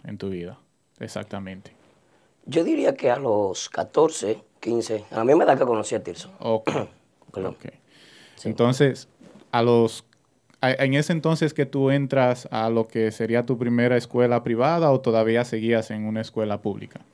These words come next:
Speaker 2: No, ya para esa época yo estaba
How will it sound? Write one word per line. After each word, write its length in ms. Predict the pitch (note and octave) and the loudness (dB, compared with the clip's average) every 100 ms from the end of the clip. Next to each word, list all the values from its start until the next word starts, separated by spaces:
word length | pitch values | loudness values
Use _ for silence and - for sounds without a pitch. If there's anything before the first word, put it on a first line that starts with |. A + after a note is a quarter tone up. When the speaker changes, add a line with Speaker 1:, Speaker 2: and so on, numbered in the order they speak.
| _ _ - | _ _ -14
Speaker 2:
No, 400 | A2+ F2+ F2+ E2+ | -10 -10 -10 -10
ya 440 | F#2+ A2+ C3 A2 - | -2 4 4 2 -4
para 180 | F#2+ A2 | -6 -6
esa 600 | - A2+ A2+ A2 - - _ - | -4 -4 -4 -6 -10 -18 _ 0
época 640 | B2 C#3 A2 A2 B2 A2+ | 2 2 -2 0 -2 -2
yo 140 | A2 | -4
estaba 880 | - - G#2+ G2+ G2 G2 G2 F2+ | -12 -4 0 0 0 -4 -8 -10